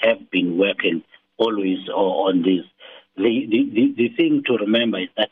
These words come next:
as, uh, Oracle has been providing a wide range of services,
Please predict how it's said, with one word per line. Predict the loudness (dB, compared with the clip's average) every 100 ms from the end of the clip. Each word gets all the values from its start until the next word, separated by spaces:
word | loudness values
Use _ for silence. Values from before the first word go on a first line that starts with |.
| _
as, | -4 -4 -6
uh, | -4 -2 -2 -4 -2
Oracle | -2 -2 -8 -8 -2
has | 0 0 0
been | 0 0
providing | 0 0 0 -2 -2 -8 -2
a | -2
wide | 2 0 0 -2
range | 0 2 2
of | -2 -2
services, | -2 -2 -8 -16 -20